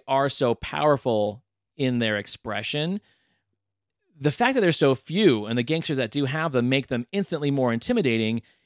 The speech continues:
what it does is it makes all the other gangsters in the films or in this world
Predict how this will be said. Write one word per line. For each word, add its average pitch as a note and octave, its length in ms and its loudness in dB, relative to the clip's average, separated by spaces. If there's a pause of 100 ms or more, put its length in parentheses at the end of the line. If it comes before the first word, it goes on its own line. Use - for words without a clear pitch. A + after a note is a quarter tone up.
(140)
what G3+ 180 4
it - 160 -2
does F#3+ 300 4
is D3 120 0
it C#3+ 80 0
makes C#3+ 320 0
all A3 260 0
the G#3+ 160 0
other F3+ 140 0
gangsters C#3 720 -2
in C#3+ 160 -4
the C3+ 80 0
films A#2 420 -4
or A#2+ 60 -2
in B2+ 220 -4
this A#2 200 -4
world A#2+ 640 0